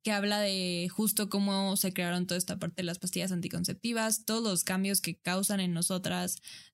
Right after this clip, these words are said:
todos los problemas que pueden causar, cómo literal empezaron como un experimento terrible que se hizo, se llevó a cabo en Puerto Rico, literal,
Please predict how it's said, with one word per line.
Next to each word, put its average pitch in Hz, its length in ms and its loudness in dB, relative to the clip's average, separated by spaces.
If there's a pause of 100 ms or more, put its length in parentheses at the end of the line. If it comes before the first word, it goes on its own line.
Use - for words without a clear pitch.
todos 220 200 2
los 214 160 2
problemas 190 680 2
que 185 120 0
pueden 185 260 0
causar, 175 480 0
cómo 190 460 0
literal 185 420 0
empezaron 185 480 0
como 180 180 0
un 180 80 2
experimento 175 760 0
terrible 170 560 -2
que 185 80 -8
se 175 140 0
hizo, - 260 -2
se 180 140 0
llevó 175 180 0
a 170 80 -2
cabo 170 220 -2
en 175 100 0
Puerto 180 260 -4
Rico, 180 300 -4
literal, 180 580 -4